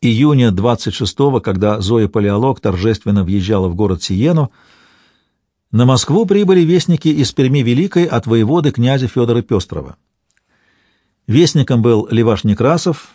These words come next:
давно уже знакомый государю помещик из ближнего Подмосковья.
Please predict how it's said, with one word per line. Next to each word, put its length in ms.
давно 320
уже 100
знакомый 560
государю 500
помещик 540
из 100
ближнего 400
Подмосковья. 720